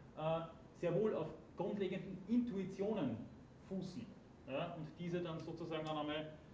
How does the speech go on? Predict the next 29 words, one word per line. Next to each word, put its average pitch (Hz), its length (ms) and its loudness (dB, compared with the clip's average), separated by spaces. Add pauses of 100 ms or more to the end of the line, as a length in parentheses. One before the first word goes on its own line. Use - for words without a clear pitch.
(140)
dann 160 100 -4
einmal 156 340 2 (100)
explizieren 185 720 0
und, 165 320 0 (280)
und 160 120 -6
strukturell 160 560 0
verfeinern, 156 520 2
aber 165 300 4 (320)
dass 156 160 -2
das 170 120 0 (680)
lauter 156 240 6
Sachen 175 320 4
wären, 170 280 6 (120)
mit 170 120 -2
denen 175 180 4
wir 170 100 4
gar 156 100 2
nichts 160 220 -2
anfangen 151 520 2
könnten, 160 360 -2
wenn 170 140 -4
sie 175 80 -4
nicht 175 240 -4
gewisse 170 280 -6
Intuitionen 170 720 0
und 160 220 -6
Praktiken 185 460 -2
treffen 160 440 2
würden. 104 200 -4